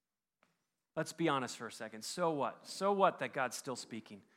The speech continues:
So what that God is speaking through Jesus? So what that Jesus is, is heir, creator, glory of God, image of God, sustainer, pure?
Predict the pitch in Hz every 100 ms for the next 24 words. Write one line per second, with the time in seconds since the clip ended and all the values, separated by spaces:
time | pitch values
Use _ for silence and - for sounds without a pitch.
0 | _ _ _ - - 214 196 175 165 127
1 | 139 127 139 135 131 - 143 139 131 127
2 | 127 120 123 101 95 - - _ _ -
3 | - 214 196 190 175 131 143 131 135 151
4 | 139 127 131 135 127 - - _ 131 -
5 | 127 135 123 110 - - 127 131 135 120
6 | 104 - - _ _ - 143 147 135 123
7 | 120 120 127 147 135 120 - 123 117 -
8 | - - 139 135 123 147 139